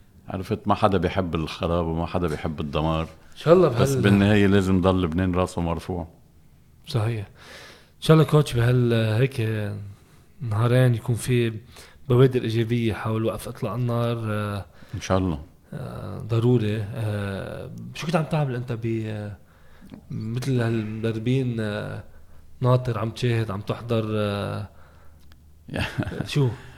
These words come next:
Speaker 1: عم نراقب الوضع،
Speaker 2: آه.
Speaker 1: يعني، كلنا، عرفت، بنصلي للبنان وبنصلي لهالناس وبنصلي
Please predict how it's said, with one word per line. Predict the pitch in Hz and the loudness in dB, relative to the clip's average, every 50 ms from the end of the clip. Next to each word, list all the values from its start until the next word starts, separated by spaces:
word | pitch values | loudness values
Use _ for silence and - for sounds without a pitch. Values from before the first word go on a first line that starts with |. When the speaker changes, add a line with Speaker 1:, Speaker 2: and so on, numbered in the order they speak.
| - - - | -20 -8 -4
Speaker 1:
عم | - - 87 98 123 | 0 2 4 6 6
نراقب | 147 165 175 170 151 120 113 | 6 8 8 8 8 8 6
الوضع، | 131 123 123 131 131 110 104 92 | 6 8 8 8 8 8 6 6
Speaker 2:
آه. | 85 | 4
Speaker 1:
يعني، | 82 80 78 82 82 | 4 2 2 0 -2
كلنا، | - - 120 113 107 90 80 | -2 -2 0 0 0 2 2
عرفت، | 76 78 85 82 92 90 90 - - - - - - - - - - - - - - | 0 0 -2 -2 -2 -4 -4 -6 -8 -16 -20 -20 -20 -20 -20 -20 -20 -20 -8 0 2
بنصلي | 98 101 95 - 123 120 110 98 87 | 2 2 4 6 6 6 8 6 6
للبنان | 85 85 87 92 82 80 90 95 92 87 85 | 4 4 4 2 2 2 4 4 4 4 2
وبنصلي | 85 80 80 80 - - 104 98 92 85 | 2 2 0 -2 0 0 0 0 0 0
لهالناس | 80 76 76 78 80 82 87 90 90 85 82 78 - - | 0 0 0 0 0 0 0 0 0 -2 -4 -6 -8 -10
وبنصلي | 78 78 76 71 - - 95 90 87 82 80 76 78 78 80 | -8 -6 -6 -6 -4 -4 -4 -4 -4 -4 -4 -4 -4 -6 -6